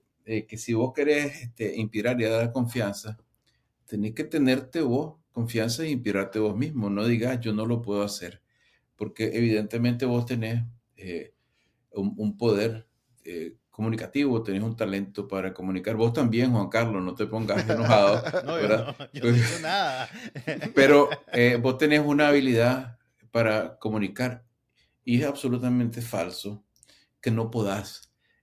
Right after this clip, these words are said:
Speaker 1: Eh, pero acordate que Roma no se co-, no se hizo en un día. Y entonces, eh, hay gente que dice, "He estado seis meses en esto, he estado cinco años en esto y he estado doblando penca,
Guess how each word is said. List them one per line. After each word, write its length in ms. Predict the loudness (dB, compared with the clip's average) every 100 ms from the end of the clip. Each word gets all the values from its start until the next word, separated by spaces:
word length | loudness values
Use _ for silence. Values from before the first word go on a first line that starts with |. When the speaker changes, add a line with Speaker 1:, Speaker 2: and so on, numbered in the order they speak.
| _
Speaker 1:
Eh, 500 | -4 -2 0 -2 -6 _ _ _ _ _ _
pero 380 | 4 6 6 2
acordate 840 | -4 0 0 2 2 2 -2 _ _
que 280 | -4 0 0
Roma 320 | 2 4 4
no 180 | 6 4
se 240 | 2 -4 -6
co-, 200 | -6 -4
no 160 | -6
se 160 | -4 -2
hizo 320 | -2 -2 -2
en 140 | -2 -2
un 140 | -2
día. 440 | 0 0 0 -4 _ _ _ _
Y 100 | -6
entonces, 600 | -4 -2 -4 -2 -2 -2 -8 _ _ _ -6
eh, 440 | -2 0 0 -4 -16 _ _ _ _ 0
hay 200 | 4 4
gente 400 | 4 2 -2 0
que 120 | 2
dice, 800 | 2 2 0 2 2 0 -4 -12 _ _ _ _ -20 -20 _ _ _ _ _ _ _ _
"He 100 | -12
estado 380 | -6 4 6 6
seis 200 | 4 0
meses 400 | 2 0 0 0
en 140 | 2 2
esto, 260 | 0 -4
he 40 | -4
estado 260 | 0 0
cinco 400 | 0 -4 -4 -2
años 260 | 2 2 2
en 80 | 0
esto 500 | -2 -4 -6 -8 -8
y 120 | -6
he 20 |
estado 320 | -4 0 2 2
doblando 440 | 2 0 -4 -6
penca, 520 | -6 -6 -6 -8 -10